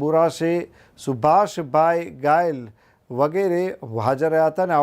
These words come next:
ઉપરાંત મહિલા મંડળ પણ જોડાયું હતું. સવારે બાપુના ઉતારા પર હેમલતા વિપુલ પટેલના નિવાસે આચાર્ય ભાસ્કરભાઈ દવે દ્વારા નવચંડી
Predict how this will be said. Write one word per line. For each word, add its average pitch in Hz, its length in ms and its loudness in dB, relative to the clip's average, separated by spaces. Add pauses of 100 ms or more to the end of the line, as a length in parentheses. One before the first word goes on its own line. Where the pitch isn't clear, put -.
ઉપરાંત 170 380 0
મહિલા 135 300 2
મંડળ 143 340 -2
પણ 170 180 -2
જોડાયું 165 400 2
હતું. 202 220 -4
સવારે 135 260 2
બાપુના 156 480 0 (120)
ઉતારા 139 440 2
પર 151 160 -2
હેમલતા 135 560 0
વિપુલ 135 380 -6
પટેલના 147 360 -4 (120)
નિવાસે 147 420 0 (380)
આચાર્ય 185 500 0
ભાસ્કરભાઈ 160 640 0
દવે 135 180 -2
દ્વારા 139 320 2
નવચંડી 127 500 -6